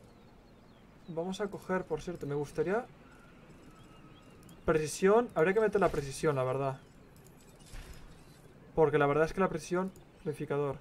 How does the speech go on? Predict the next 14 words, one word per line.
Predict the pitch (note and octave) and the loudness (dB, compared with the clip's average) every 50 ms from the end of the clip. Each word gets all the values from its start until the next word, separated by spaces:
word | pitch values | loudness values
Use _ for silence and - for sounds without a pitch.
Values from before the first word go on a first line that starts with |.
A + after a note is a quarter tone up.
| - - - - - - - - - - - - - - - - - - - - - - - - - - - - - - - - - - - - - - - | -14 -20 -20 -20 -20 -20 -20 -20 -20 -20 -20 -20 -20 -20 -20 -20 -20 -20 -20 -20 -20 -20 -20 -20 -20 -20 -20 -20 -20 -20 -20 -20 -20 -20 -20 -20 -20 -14 -12
No | F3 D#3+ | -4 0
televisional | F#3+ F3+ F3+ F3 - F3+ F3 F3+ F3+ | 2 2 2 2 0 2 4 4 4
no | F3+ | 6
haría | E3+ D#3+ C#3+ C3+ | 4 4 4 4
tanta | C3 C#3+ C3+ B2 B2+ | 2 -2 -4 -6 -6
falta. | - - C#3 C3+ C3 B2 B2 A#2+ A#2+ - - - - - - - - - | -4 -2 -2 -2 -2 -4 -6 -8 -8 -12 -18 -20 -20 -20 -20 -20 -16 -4
Velocidad | - D3+ D3 C#3 - E3+ E3+ | -2 0 0 2 2 2 2
de | |
recarga | E3 F3+ F3 F3+ E3 E3 E3 | 2 2 2 2 2 2 2
también | E3 E3 E3 | 2 2 2
la | D#3 | 2
voy | D3 C#3 | 2 0
a | B2+ | -2
meter. | B2 A#2+ A2+ B2+ B2+ | -4 -4 -6 -6 -6